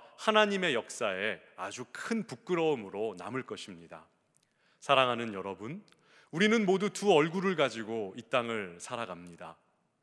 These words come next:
그 얼굴의 괴리가 커질 때가 하나님의 형상에서 멀어지는 때입니다. 우리가 내세우는 명분은 언제나 아름답습니다.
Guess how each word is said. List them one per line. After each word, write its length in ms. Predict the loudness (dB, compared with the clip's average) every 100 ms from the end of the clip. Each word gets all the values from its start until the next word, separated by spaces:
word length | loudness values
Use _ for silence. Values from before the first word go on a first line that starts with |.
| _ _ 4
그 120 | 6
얼굴의 440 | 6 4 0 0
괴리가 580 | 2 2 2 2 2 0 -12 -18
커질 340 | -4 -2 -2 -6
때가 540 | -8 -4 -2 -4 -6 _ _ _ _ _ _
하나님의 460 | 0 4 4 4 2
형상에서 880 | 0 -4 -2 -2 -2 -4 -2 -4 -6
멀어지는 800 | -2 4 4 4 2 -2 -4 -8 -6
때입니다. 840 | -2 -2 -4 -8 -12 -14 -14 -18 _ _ _ _ _ _ _ -20 _
우리가 320 | -2 4 8 8
내세우는 720 | 6 6 2 2 0 -4 -4
명분은 880 | -4 -2 -2 -2 -2 -2 -6 -10 _ _ -2
언제나 720 | 0 4 6 6 2 0 -4
아름답습니다. 1000 | -8 -6 -6 -6 -8 -14 -16 -18 -20 -20